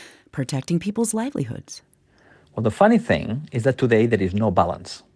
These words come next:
Speaker 2: that overfishing dominates the ocean, because today less than three percent of the ocean is fully protected from fishing. We also know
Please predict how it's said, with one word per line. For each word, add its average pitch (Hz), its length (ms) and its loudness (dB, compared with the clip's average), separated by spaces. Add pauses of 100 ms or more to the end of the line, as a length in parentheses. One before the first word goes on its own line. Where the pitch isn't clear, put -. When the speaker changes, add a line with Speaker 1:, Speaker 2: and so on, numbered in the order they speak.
Speaker 2:
that 104 320 2
overfishing 101 720 0 (100)
dominates 95 520 2
the 95 140 0
ocean, 104 380 0 (180)
because 98 300 0
today 98 600 2 (140)
less 104 260 0
than 101 180 0
three 175 320 0
percent 151 560 0
of 120 80 0
the 110 140 2
ocean - 340 -4 (200)
is 98 120 -4
fully 113 380 0
protected 90 480 -2
from 87 120 -6
fishing. 76 320 -8 (680)
We 110 200 2
also 127 240 4
know 95 340 2